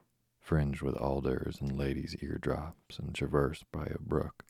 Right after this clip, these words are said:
that had its source away back in the woods of the old Cuthbert place. It was reputed to be an intricate,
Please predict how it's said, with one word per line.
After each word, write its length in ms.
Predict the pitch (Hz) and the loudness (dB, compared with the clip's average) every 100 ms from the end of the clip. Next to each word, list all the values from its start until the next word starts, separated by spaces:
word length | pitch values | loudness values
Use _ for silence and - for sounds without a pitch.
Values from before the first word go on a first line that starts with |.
| _ _ _ _ - | _ _ _ _ -4
that 100 | - | -2
had 120 | 71 | 0
its 160 | 67 - | 0 0
source 340 | 71 71 64 | 2 2 2
away 240 | - 73 67 | -4 -2 -2
back 320 | - - - | -2 -4 -4
in 80 | - | -4
the 80 | |
woods 460 | - 69 67 85 - | -2 -2 -2 -6 -10
of 120 | - - | -12 -4
the 120 | 78 | 0
old 360 | - - - - | 0 0 -4 -8
Cuthbert 480 | - - - - - | -6 -6 -4 -6 -4
place. 440 | - - 80 - _ _ _ _ _ _ _ _ _ _ _ _ _ _ _ _ _ _ | -8 -6 -8 -14 _ _ _ _ _ _ _ _ _ _ _ _ _ _ _ _ _ _
It 80 | - | -2
was 120 | 76 | 0
reputed 540 | 76 - 78 76 71 65 | 0 -2 2 2 2 0
to 80 | - | -4
be 400 | 67 65 67 - _ _ _ _ _ _ | -2 -2 -4 -8 _ _ _ _ _ _
an 120 | - | -2
intricate, 560 | - 76 - - 73 - | 0 0 -2 -2 -4 -6